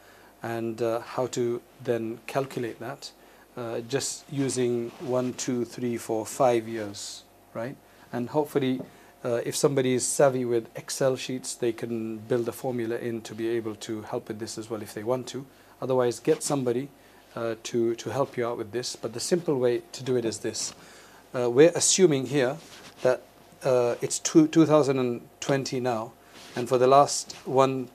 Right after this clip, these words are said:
uh, one, two, three, four years, you haven't paid zakat, and your zakat for this year is due. So we're gonna work out five years of zakat here.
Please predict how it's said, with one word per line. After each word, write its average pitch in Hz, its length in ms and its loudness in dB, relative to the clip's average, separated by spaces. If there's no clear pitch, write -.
uh, 123 160 4
one, 131 340 4
two, 127 260 0
three, 135 280 -6
four 160 300 6
years, 143 540 2
you 139 100 -4
haven't 139 260 0
paid 127 160 2
zakat, 127 500 -4
and 127 160 -4
your 127 120 4
zakat 131 340 4
for 131 100 -2
this 156 320 0
year 143 120 2
is 123 180 -4
due. 110 300 -4
So 131 120 -2
we're 156 120 6
gonna 170 180 6
work 156 260 6
out 135 220 0
five 147 360 6
years 139 220 2
of 120 120 0
zakat 120 400 0
here. 95 200 -10